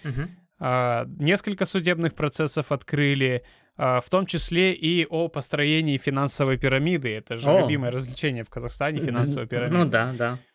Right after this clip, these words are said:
Speaker 1: Если у тебя
Speaker 2: Да.
Speaker 1: нет Камри или как бы такой хорошей квартиры, то обязательно надо сделать финансовую пирамиду, да. Мгм.
Speaker 2: Абсолютно, да. А, то есть оказалось, что, э,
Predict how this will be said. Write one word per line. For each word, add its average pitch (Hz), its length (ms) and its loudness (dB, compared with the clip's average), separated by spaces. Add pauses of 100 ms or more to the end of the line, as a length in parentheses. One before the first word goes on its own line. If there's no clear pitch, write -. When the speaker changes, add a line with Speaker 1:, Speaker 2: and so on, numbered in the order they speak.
Speaker 1:
Если 180 260 4
у - 20 4
тебя - 160 2
Speaker 2:
Да. - 80 6
Speaker 1:
нет 113 140 0
Камри 160 480 4
или 127 460 0
как 123 160 0
бы 117 120 -2
такой 117 540 -2
хорошей 139 400 -8
квартиры, 202 500 -4
то 156 300 -4
обязательно 139 500 -2
надо 117 120 -4
сделать 170 360 0
финансовую 131 500 -6
пирамиду, 113 540 -12
да. 131 240 -10 (500)
Мгм. 135 380 -4 (360)
Speaker 2:
Абсолютно, 139 720 -6
да. 120 200 -4 (640)
А, 139 260 2
то - 140 0
есть 208 160 4
оказалось, 202 500 4
что, 156 840 4 (120)
э, 139 440 0